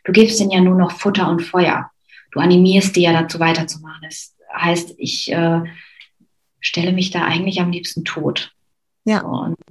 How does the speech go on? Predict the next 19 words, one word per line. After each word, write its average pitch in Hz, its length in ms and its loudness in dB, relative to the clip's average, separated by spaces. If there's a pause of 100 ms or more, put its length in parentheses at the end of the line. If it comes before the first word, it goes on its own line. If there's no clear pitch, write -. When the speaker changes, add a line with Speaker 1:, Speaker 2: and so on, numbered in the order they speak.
Speaker 1:
äh, 160 200 -6
früher 196 260 0
oder 175 160 4
später 190 560 4
verlieren 180 340 0
die 170 80 0
dann 160 200 -2
halt 151 160 0
auch 151 120 -6
die 165 160 -6
Lust, 214 280 2
weil 170 120 4
die 175 100 -2
merken, 165 280 0
okay, 208 320 2
da 170 100 2
kommt 160 260 -6
nichts - 280 -6
zurück 208 440 2